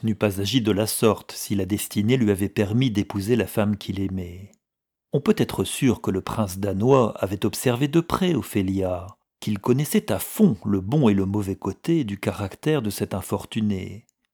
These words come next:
et qu'il lui avait parfois tendu des pièges en causant avec elle, pour voir si elle n'avait pas hérité de son père, Polonius,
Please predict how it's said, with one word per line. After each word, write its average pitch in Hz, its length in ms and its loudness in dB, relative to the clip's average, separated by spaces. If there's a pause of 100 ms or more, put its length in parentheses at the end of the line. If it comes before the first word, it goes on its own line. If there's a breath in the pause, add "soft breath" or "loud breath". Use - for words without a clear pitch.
(160)
et - 120 0
qu'il 190 180 -2
lui 208 140 4
avait 220 200 4
parfois 220 420 2
tendu 139 320 2
des 110 160 2
pièges 104 500 2
en 95 80 0
causant 104 400 -2
avec 92 380 -4
elle, 90 480 -8 (420 soft breath)
pour 147 160 0
voir 175 280 0
si - 180 0
elle 113 80 4
n'avait 110 240 4
pas 170 240 -4
hérité 143 400 0
de 127 100 2
son 101 280 -2
père, 175 460 -4
Polonius, 104 840 -2